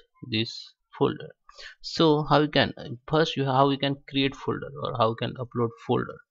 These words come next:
So go to the new one and you can upload folder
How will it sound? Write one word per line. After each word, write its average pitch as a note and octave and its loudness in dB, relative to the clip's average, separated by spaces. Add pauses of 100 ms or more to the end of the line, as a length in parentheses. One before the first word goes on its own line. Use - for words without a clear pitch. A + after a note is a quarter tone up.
(400)
So C#3 -8 (100)
go D3 8
to D#3+ 2
the E3 2 (180)
new C#3+ 2
one E3 2 (140)
and B2+ -4
you B2+ 2
can C#3+ -2
upload D3 -2
folder D3 4